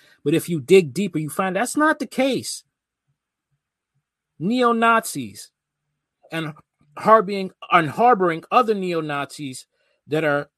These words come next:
trying to avoid war crimes they've committed in other places.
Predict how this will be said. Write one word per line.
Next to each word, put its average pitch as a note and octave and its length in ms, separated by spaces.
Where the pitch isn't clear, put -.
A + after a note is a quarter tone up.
trying F#3 340
to F3 300
avoid D#3+ 600
war F#3+ 320
crimes C#3 380
they've C#3+ 140
committed D#3+ 300
in C#3+ 160
other D3 200
places. A#3 500